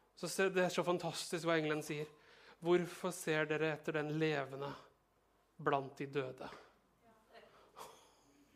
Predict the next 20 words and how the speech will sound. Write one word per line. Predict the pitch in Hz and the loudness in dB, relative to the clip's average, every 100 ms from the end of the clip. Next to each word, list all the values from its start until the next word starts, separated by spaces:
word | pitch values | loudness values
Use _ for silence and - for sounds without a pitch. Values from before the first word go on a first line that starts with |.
| _ _ - _ _ - _ _ _ _ - _ _ _ _ _ 240 220 _ _ - - - - _ _ _ - - | _ _ -20 _ _ -20 _ _ _ _ -20 _ _ _ _ _ _ _ _ _ -20 -20 -20 -20 _ _ _ -6 2
Se, | 185 | 6
han | 175 170 | 6 6
er | 160 147 143 | 6 4 0
ikke | 160 - | -2 -2
her. | 160 - - - - - _ _ - - - - - | -4 -6 -12 -18 -20 -20 _ _ -20 -20 -20 -14 4
Han | 165 156 156 | 6 8 6
er | 160 | 4
oppstått, | 151 - - 160 143 - - 208 | -2 -4 -8 -8 -10 -16 2 4
akkurat | 214 247 208 202 | 4 6 6 6
som | 196 202 | 2 4
han | 214 | 6
sa. | 170 147 - - - _ - - - - - - - - - - - - - - - - - - - | 4 0 -4 -16 -20 _ -20 -20 -20 -20 -20 -20 -20 -18 -16 -16 -20 -20 -20 -20 -20 -20 -20 -20 -2
Og | 170 | 6
han | 170 175 | 8 8
har | 165 | 6
gått | 156 165 | 4 0
i | |
forveien | 165 165 147 135 131 | 4 4 4 -2 -4
til | 139 | -6
dere. | 139 | -6